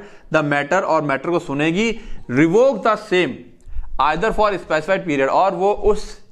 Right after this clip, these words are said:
रजिस्ट्रेशन को रिवोक कर सकती है, ख़त्म कर सकती है, या तो कुछ समय के लिए या indefinitely या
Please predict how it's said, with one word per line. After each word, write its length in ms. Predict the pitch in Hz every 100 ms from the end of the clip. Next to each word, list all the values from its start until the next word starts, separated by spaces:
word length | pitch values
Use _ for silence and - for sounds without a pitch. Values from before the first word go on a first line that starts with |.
| - -
रजिस्ट्रेशन 440 | 143 151 175 185
को 100 | 202
रिवोक 360 | 170 139 180 185
कर 100 | 156
सकती 340 | 156 135 151
है, 240 | 151 185 - - _ _ -
ख़त्म 280 | 139 185
कर 120 | 175 147
सकती 340 | 147 - 151
है, 180 | 190 196 - - 143
या 100 | 165
तो 120 | 202
कुछ 180 | 208 190
समय 320 | - 123 170
के 140 | 175
लिए 400 | 170 180 196 - - - - - -
या 420 | 143 202 226 - - -
indefinitely 800 | 165 185 170 165 175 170 160 202 190
या 140 | 165